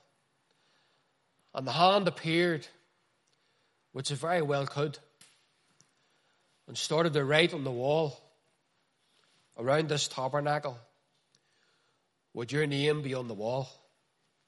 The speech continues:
Would God be saying to you,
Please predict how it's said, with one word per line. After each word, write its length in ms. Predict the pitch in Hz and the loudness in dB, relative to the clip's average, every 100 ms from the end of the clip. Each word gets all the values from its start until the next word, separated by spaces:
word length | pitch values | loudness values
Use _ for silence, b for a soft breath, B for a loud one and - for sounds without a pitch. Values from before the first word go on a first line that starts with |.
| _ _ _ _ _ _ _ _ _ _ _ _ _ _ _ _ _ _ - | _ _ _ _ _ _ _ _ _ _ _ _ _ _ _ _ _ _ -8
Would 160 | 135 | -4
God 300 | 170 175 190 | 6 8 8
be 80 | 165 | 6
saying 380 | - 170 175 170 | 2 4 4 2
to 140 | - | -4
you, 360 | 139 151 175 | -2 0 0